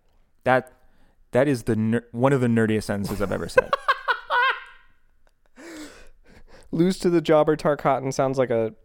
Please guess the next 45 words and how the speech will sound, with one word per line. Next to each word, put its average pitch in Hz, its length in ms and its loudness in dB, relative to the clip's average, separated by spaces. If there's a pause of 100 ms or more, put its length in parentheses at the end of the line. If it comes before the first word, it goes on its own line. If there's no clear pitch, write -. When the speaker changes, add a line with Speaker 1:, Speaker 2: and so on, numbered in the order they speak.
(120)
Speaker 2:
prog 123 440 -2
metal, 117 420 -2 (120)
s-, - 260 -16
like, 135 300 0 (160)
eighteen 123 400 -4
minute 113 200 -2
long 110 200 -2
song. 113 320 -4 (240)
Speaker 1:
I, 104 220 0 (260)
I 107 80 2
would 104 140 -4
listen 95 220 -6
to - 100 -10
it. - 120 -14 (240)
Speaker 2:
Yeah. 175 200 0 (300)
Speaker 1:
It 135 80 2
would 127 140 2
probably 151 340 0
just 120 360 0
be 117 200 0
that 113 340 -6
Mortal 113 240 0
Kombat 107 460 -2
song. 160 360 -4 (680)
Speaker 2:
It's 143 140 -6
like 143 120 2
a 135 60 4
Plunderphonics 131 840 0
remix 117 420 -4
of 113 140 -10
some 120 100 -12
Mortal 110 260 -6
Kombat 110 380 -8
Speaker 1:
What 123 140 0
the 123 60 -4
Speaker 2:
shit. 120 60 -10
Speaker 1:
fuck - 140 -2
is 104 100 -6
Plunderphonics? 127 1080 0
Speaker 2:
Plunderphonics 190 800 2
is 156 120 -2
a 151 60 2
genre 147 460 2
of 131 120 -4
music, 131 600 -4